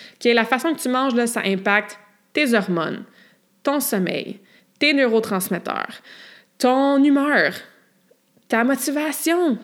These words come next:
ton énergie, tes performances, ta concentration. Ça affecte tout. Puis on mange souvent dans la vie, tu sais, <laughs> en moyenne trois fois par jour, des fois plus. Puis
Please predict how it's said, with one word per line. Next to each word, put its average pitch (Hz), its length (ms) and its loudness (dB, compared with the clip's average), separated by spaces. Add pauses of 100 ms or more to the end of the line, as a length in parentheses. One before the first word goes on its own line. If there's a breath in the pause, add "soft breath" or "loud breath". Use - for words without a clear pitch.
ton 294 180 0
énergie, 302 640 0
tes 233 140 0
performances, 302 880 -2
ta 233 120 -8
concentration. 285 1080 -2 (320 loud breath)
Ça - 300 -2
affecte - 680 -6 (280)
tout. 185 240 -4 (560 soft breath)
Puis 269 80 -2
on 269 60 0
mange 330 240 -2
souvent 175 400 -4
dans 170 160 -10
la 175 60 -10
vie, 170 300 -10
tu - 0 -
sais, 294 220 -4 (160)
<laughs> 277 140 -2
en 214 100 2
moyenne 226 320 0
trois 240 180 -4
fois 220 120 -2
par 190 160 -2
jour, 196 260 -2
des 202 160 -2
fois 202 140 -4
plus. 196 420 -4 (680 loud breath)
Puis 240 340 -4